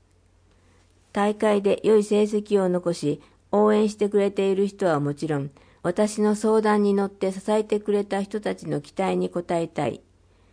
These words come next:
そして私の名前が世間に知れ渡ることで、ジェイエーと筑西市のピーアールにつながり、恩返しができるかなと思います。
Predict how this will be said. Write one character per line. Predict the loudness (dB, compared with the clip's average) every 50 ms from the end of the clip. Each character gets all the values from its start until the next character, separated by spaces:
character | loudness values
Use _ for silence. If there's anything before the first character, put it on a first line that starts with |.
| _ _ _
そ | -6 -4 -4 -4
し | -4
て | -4 -2 0 0 -2 -2 -8
私 | -6 -2 -2 -2 -2 -2 -2 0
の | 2 2
名 | 2 2
前 | 2 0 0 0 -2
が | -2 -2 -2 -4 -4
世 | -4 -4
間 | -2 0 0 0 0
に | -2 -4
知 | -4 -4 -2
れ | 0 0
渡 | 0 0 0 0 0
る | 0 -2 -2
こ | -4 -6
と | -6 -4 -4
で、 | -2 -4 -4 -6 -10 -16 _ _ _ _ _ _ -8
ジ | -2 0 2
ェ |
イ | 4 4 4 4 2
エ |
ー | 0
と | 0 0 0 0 0 -2
筑 | -6 -12 -20 -20 -20 -18
西 | -2 0 2 2 2
市 | 0 -4 -6
の | -6 -6
ピ | -4 -2 0 2 4
ー | 4 4
ア | 2
ー | 2
ル | 0 0
に | -2 -2 -4
つ | -6 -6 -6
な | -4 -4 -2
が | -4 -2
り、 | -2 -4 -4 -6 -10 _ _ _ _ _ _ _ _
恩 | 0 2 2 2
返 | 2 2 2 0
し | -2 -2 -2
が | -2 -2
で | -2 -2 -2
き | -2 -2
る | -2 0
か | -2 -2 -2
な | -2 -2 -4
と | -2 -4
思 | -2 -2 -2 -2
い | -2 -2
ま | -4 -4 -6 -8
す。 | -12 -18 _